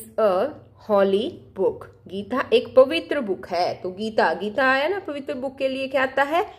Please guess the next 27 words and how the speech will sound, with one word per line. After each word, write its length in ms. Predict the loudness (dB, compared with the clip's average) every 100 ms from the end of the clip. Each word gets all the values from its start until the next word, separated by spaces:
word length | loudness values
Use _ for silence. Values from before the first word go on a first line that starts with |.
| -20 -10
दा 320 | 2 6 6
यूज 380 | 4 -2 -6 -8
किया 280 | -10 -12 -12
जाता 340 | -14 -18 -20
है। 220 | -20 -20 -20 -20 _ _ -20 -20 -20 -2
अब 100 | 2
आगे 200 | 4 4
है 200 | 0 -2
"Aladdin 640 | 2 4 4 2 -2 -4 -4 -4
had 320 | -2 0 0 -2 -8 -18 -20 -20 -20 -4
dash 360 | 0 2 0 -2 -8 -20 _ -2
wonderful 640 | 0 0 -2 -4 -2 0 -2 -8 -20 -20 -8 0
lamp"। 300 | 2 2 -4 -14 -12 0
वंडरफुल 460 | 0 2 -2 -4 0
में 180 | 0
व, 240 | 0 2 4
व 440 | 6 4 2 2
की 140 | 0 -2
साउंड 340 | 0 0 2
आ 80 | 0
रही, 160 | 0
तो 140 | -2 -4
क्या 200 | 0 2
आएगा? 280 | 2 2 2 0 -14 _
ए 440 | 4 4 4 0 -2
वंडरफुल 580 | -4 -4 -8 -4 -2 0
लैंप। 360 | -2 -6 -8 -12